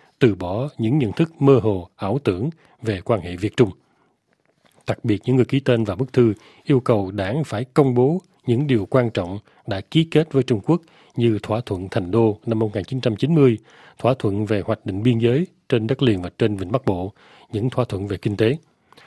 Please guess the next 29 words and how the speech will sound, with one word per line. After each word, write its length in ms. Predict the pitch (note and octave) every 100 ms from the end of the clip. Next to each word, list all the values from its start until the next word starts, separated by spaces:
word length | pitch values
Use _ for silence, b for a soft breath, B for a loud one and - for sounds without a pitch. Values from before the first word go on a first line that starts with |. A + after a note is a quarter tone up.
| b
Họ 140 | - G#2+
kêu 140 | - B2+
gọi 220 | G#2 F#2+
các 240 | - C#3+
lãnh 120 | C3
đạo 120 | A2+ F#2
Việt 180 | G2+
Nam 200 | B2+ A#2
phải 180 | G#2+ A2+
nhanh 180 | C#3 C3
chóng 260 | - C3 F3 -
kiện 240 | A#2+ A2
Trung 160 | A2+ A#2+
Quốc 180 | - F3+ _ b b
ra 260 | A2 A2 G2
tòa 140 | - F#2
án 180 | A2 C3
quốc 140 | D#3 -
tế 240 | B2 C3 E3+ b b b
nhằm 260 | A#2+ A2 F#2+
phát 240 | - - E3
huy 300 | - C#3 A#2 - -
thế 180 | A#2+
mạnh 260 | D3+ G2 F2+ F#2
chính 160 | D3+
nghĩa 260 | E3 G2+ G2+ -
của 220 | - G2 A2
Việt 220 | A2+ -
Nam 200 | A2